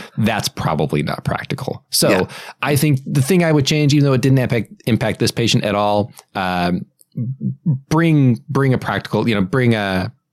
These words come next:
Speaker 1: bring a D cylinder.
Speaker 2: Yeah.
Speaker 1: I, w-, I would add that
Speaker 2: All
Speaker 1: in
Speaker 2: right.
Speaker 1: there. Bring, bring a D cylinder. Um,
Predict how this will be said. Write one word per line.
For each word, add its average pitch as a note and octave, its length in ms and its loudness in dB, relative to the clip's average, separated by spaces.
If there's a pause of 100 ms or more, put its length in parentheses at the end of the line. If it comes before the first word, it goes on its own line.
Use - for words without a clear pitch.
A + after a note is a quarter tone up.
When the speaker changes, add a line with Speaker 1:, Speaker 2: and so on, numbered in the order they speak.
(120)
Speaker 1:
bring C3 320 2
a - 40 2
D - 140 0
cylinder. D#2 300 0
Speaker 2:
Yeah. - 100 -2 (440)
Speaker 1:
I, F2+ 120 -4
w-, E2+ 140 0
I E2+ 120 -2
would E2+ 100 0
add E2 160 -2
that D#2+ 140 0
Speaker 2:
All G#2 100 2
Speaker 1:
in - 80 0
Speaker 2:
right. D#2+ 140 -2
Speaker 1:
there. - 80 -10
Bring, A#2 200 -2
bring A2+ 180 0
a G2+ 40 0
D F#2 120 0
cylinder. F2+ 360 0 (280)
Um, A2 500 2